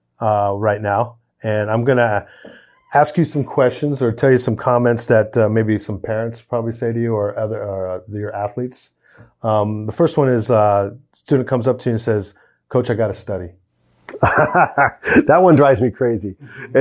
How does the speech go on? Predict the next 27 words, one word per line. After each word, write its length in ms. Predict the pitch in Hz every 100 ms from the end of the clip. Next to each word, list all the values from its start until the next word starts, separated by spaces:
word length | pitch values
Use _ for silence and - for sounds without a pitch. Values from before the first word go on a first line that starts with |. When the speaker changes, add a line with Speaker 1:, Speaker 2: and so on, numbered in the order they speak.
| 143
Speaker 2:
then 120 | 143
discla-, 440 | 135 - 143 156 139
the 80 |
disclaimer 580 | 127 120 - 156 170 156
here 220 | 113 123 117
is 380 | 113 107 98 - _ - _ -
we 520 | 120 131 135 131 131 -
preach 460 | - 147 147 151 131
all 220 | 131 135
the 100 | 139
time 300 | 131 117 117
they 100 | 113
are 140 | 101
student 640 | - - - 127 110 113 - -
athletes. 720 | 107 101 95 80 - _ _ _ _ _ _ _ _ _ _ _
But 420 | 123 110 104 - _ _ _ _ _
that, 200 | 147 156
that's 180 | 151 160
one 120 | 143
of 40 | 139
the 60 |
biggest 240 | 123 110 -
cop-outs 480 | 127 117 104 101 -
in 80 |
my 120 | 98 98
book 300 | 95 92 -
because 580 | 123 107 123 117 110